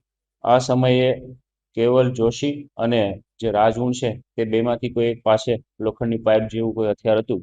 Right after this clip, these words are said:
તેના વડે આ દિવ્યાંગ ઉર્ફે હર્ષ જ્યારે પડી ગયો એ સમયે તેના ઉપર હુમલો કરતા તેને ખભાના ભાગે જે જીવલેણ ઈજાઓ પહોંચેલી અને, અ,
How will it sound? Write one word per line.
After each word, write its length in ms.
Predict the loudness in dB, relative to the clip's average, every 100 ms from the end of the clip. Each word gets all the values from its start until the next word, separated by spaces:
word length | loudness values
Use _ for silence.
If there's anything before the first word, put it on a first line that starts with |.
| -6
તેના 240 | -4 0 2
વડે 300 | 2 0 -2 _ _ _ _
આ 140 | 0 0
દિવ્યાંગ 500 | 0 0 2 2 0
ઉર્ફે 220 | -2 0
હર્ષ 240 | 0 -2 -2
જ્યારે 180 | 0
પડી 260 | 0 0 0
ગયો 200 | -2 -6 _ _
એ 100 | -6
સમયે 380 | -4 -2 -2 -2
તેના 260 | -2 -4 -4
ઉપર 320 | -4 -4 -4
હુમલો 380 | -4 -8 -2 0
કરતા 400 | -2 0 0 0 _ -8
તેને 320 | -4 -2 -4 -8 _ _ _ _ _ _
ખભાના 400 | -2 0 2 2
ભાગે 360 | 2 2 2 0
જે 200 | 0 -4
જીવલેણ 400 | -4 -4 -2 -2
ઈજાઓ 340 | -2 0 2
પહોંચેલી 500 | 2 -2 -2 -4 -4 -10 _ _ _ _
અને, 260 | -4 -2 -2 -6 _
અ, 320 | -10 -6 -6